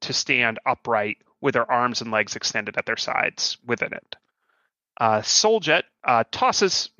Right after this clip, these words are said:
he takes off his robe, um, and tosses it on a nearby tray, uh, and is wearing a simple white linen shirt and linen pants, uh,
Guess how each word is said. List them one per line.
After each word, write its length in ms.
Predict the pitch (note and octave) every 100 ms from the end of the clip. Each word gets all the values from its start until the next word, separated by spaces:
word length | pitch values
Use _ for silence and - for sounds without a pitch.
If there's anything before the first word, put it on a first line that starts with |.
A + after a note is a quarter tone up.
| - -
he 120 | D3 -
takes 220 | - C#4 -
off 120 | C4+
his 160 | G#3+
robe, 420 | E3 A#3+ C3 B2+ - - - _ _
um, 340 | C#3 C3+ B2+ C3+
and 160 | C3+ B2+
tosses 360 | E3 - C#3+
it 60 | C#3+
on 180 | C3+ C3
a 80 | B2
nearby 760 | C#3+ D3 C#3 C3+ B2+ A#2+ A#2+ - _ _
tray, 600 | - D#3+ C3 G2+ G#2 - _ _ _ _
uh, 260 | B2+ A#2+ A2+
and 140 | B2+ B2
is 180 | A2+ - - -
wearing 320 | C3+ C#3 B2
a 40 | A#2
simple 420 | - F#3+ E3+ D3+
white 200 | C#3 C#3
linen 240 | C3 B2+
shirt 340 | B2 - A#2 A#2+
and 340 | B2+ A2+ A2+ G#2+ _ _
linen 260 | C3+ B2 A2
pants, 440 | - A2+ G#2 - - _ -
uh, 220 | G#2+ G2